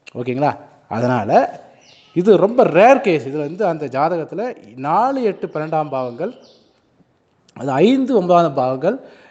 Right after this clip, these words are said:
நாலு எட்டு பன்னெண்டு இதெல்லாம் தொடர்புனா இந்த மாதிரி எதிர்மறையான, அதாவது எல்லா துறையிலையும் வந்து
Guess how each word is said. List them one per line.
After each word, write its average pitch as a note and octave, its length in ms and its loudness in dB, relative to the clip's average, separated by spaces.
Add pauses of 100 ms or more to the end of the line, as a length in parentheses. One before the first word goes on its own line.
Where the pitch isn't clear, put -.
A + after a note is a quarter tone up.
(120)
நாலு E3+ 260 4
எட்டு D#3 180 -2
பன்னெண்டு C3+ 260 -6
இதெல்லாம் C3+ 260 -4
தொடர்புனா B2+ 360 -6
இந்த E3+ 220 -4
மாதிரி G3 220 -4
எதிர்மறையான, G3 720 0
அதாவது D#3 380 -2
எல்லா G3 400 4
துறையிலையும் G3+ 440 0
வந்து F#3 480 -6